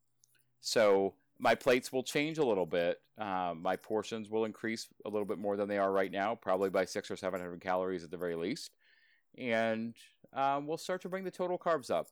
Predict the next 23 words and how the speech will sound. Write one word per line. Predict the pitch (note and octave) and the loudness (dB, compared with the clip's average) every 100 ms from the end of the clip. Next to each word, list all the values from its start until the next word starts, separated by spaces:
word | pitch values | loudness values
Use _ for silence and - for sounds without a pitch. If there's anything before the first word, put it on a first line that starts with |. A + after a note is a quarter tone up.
| _ - | _ -10
and | A2 | -8
start | G#2+ A#2 A2+ | -4 -4 -4
to, | A2+ | -6
so | A#2+ | 0
that | A2+ | 0
I'll | G#2+ | 2
be | |
able | A2+ A2 | 0 -2
to | A#2+ | -6
incorporate | A2+ - A2 - A2 A2 - | -10 -4 -4 -2 0 0 -2
some | A2+ G#2+ G#2+ _ _ _ | -4 -4 -8 _ _ _
larger | G#2+ G#2+ G#2+ | 4 4 4
vegetable | G#2 A2 - A#2 | 2 2 2 -2
portions, | G#2+ A#2+ A2+ A#2+ A#2 A2 | 0 0 0 -2 -6 -6
some | A2 | -4
more | G#2+ | -2
diverse | G2 G2 F2 G2 B2 - | -2 -2 2 2 0 -4
vegetable | - G#2+ - G#2+ | -2 -2 -2 -6
portions, | - A2+ G#2 A2+ A2 - | -4 -4 -2 -4 -6 -8
things | A2 G2+ | -8 -4
along | G2 F#2+ | -4 -2
those | F#2+ F2+ | -4 -4
lines. | E2+ D2 C#2+ - | -6 -8 -14 -20